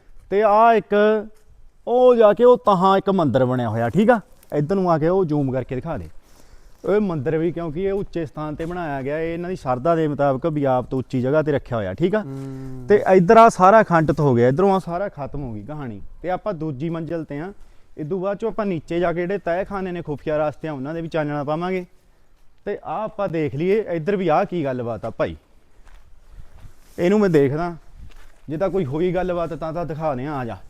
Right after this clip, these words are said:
Speaker 1: ਤੇ ਆ ਜਿਹੜਾ, ਇਹ ਤੋਂ ਪਤਾ ਲੱਗਦਾ ਜਿਹੜਾ ਨਵੇਂ ਕਿਲਿਆਂ ਦੇ ਵਿੱਚ ਉਹ ਆ ਉਰੇ ਚਿੱਟਾ ਪੱਥਰ ਲੱਗਿਆ ਹੋਇਆ, ਇਹ ਕਾਲਾ, ਕਾਲ ਸੱਚਾ, ਇਹ ਪੁਰਾਣਾ। ਆ ਕੀ ਆ ਭਾਈ ਗੱਲਬਾਤ?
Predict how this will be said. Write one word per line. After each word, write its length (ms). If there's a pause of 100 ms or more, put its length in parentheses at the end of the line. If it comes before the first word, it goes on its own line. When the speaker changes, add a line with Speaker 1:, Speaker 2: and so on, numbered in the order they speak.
(1600)
Speaker 1:
ਤੇ 120 (120)
ਆ 200
ਜਿਹੜਾ, 360 (460)
ਇਹ 100
ਤੋਂ 120
ਪਤਾ 180
ਲੱਗਦਾ 200
ਜਿਹੜਾ 200
ਨਵੇਂ 340
ਕਿਲਿਆਂ 260
ਦੇ 80
ਵਿੱਚ 220
ਉਹ 180
ਆ 60
ਉਰੇ 340 (1120)
ਚਿੱਟਾ 320
ਪੱਥਰ 300
ਲੱਗਿਆ 220
ਹੋਇਆ, 140
ਇਹ 80
ਕਾਲਾ, 480 (120)
ਕਾਲ 240
ਸੱਚਾ, 300
ਇਹ 80
ਪੁਰਾਣਾ। 420 (880)
ਆ 140
ਕੀ 200
ਆ 60
ਭਾਈ 260
ਗੱਲਬਾਤ? 380